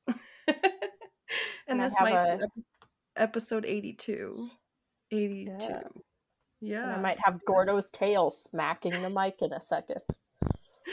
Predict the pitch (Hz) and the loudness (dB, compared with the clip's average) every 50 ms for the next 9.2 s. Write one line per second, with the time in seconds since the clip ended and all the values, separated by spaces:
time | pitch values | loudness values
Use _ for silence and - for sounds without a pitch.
0 | - - - - - 240 240 262 254 233 214 208 202 233 214 196 190 208 233 233 | -4 2 4 4 6 6 6 6 8 10 10 8 10 8 6 6 6 6 4 4
1 | 196 170 170 165 160 - - - 208 208 214 214 226 233 233 - 233 220 202 196 | 4 4 4 4 4 2 2 2 2 0 0 0 0 -2 -2 -2 -2 0 0 0
2 | 214 214 - - 226 196 180 175 175 185 185 208 220 214 - 214 202 196 185 151 | -2 -4 -2 0 2 2 2 2 -2 -2 -2 -4 -4 -2 -2 -2 -2 -2 -2 -2
3 | 101 127 185 - - - 202 208 190 175 143 - - - 359 - - - 262 - | -2 -4 -4 -6 -6 -6 -2 2 4 4 4 6 8 8 8 8 4 -2 -14 -16
4 | - - - _ - 403 392 - - 539 539 - _ - - - - _ _ - | -18 -20 -16 _ -6 -6 -6 -4 -4 -6 -6 -6 _ -8 -8 -8 -8 _ _ -20
5 | - - _ _ _ _ _ _ _ _ _ - 180 196 208 190 190 185 180 208 | -20 -20 _ _ _ _ _ _ _ _ _ 2 4 6 6 8 8 8 8 8
6 | 262 202 - - - - 185 190 190 196 190 180 - - 190 190 185 - - - | 4 2 2 0 2 4 6 6 6 6 6 4 4 4 4 4 4 0 -4 -6
7 | - - 202 208 208 208 - - 202 202 196 190 185 190 190 180 175 175 175 180 | 0 4 6 6 6 6 6 4 2 2 4 2 4 6 8 10 10 10 10 8
8 | 185 170 185 170 - 165 160 170 175 - - 190 165 175 - 170 165 165 160 160 | 6 4 2 4 4 4 2 2 2 0 -2 -2 -2 -2 -4 -4 -2 0 0 0
9 | 147 - - | -2 -4 -8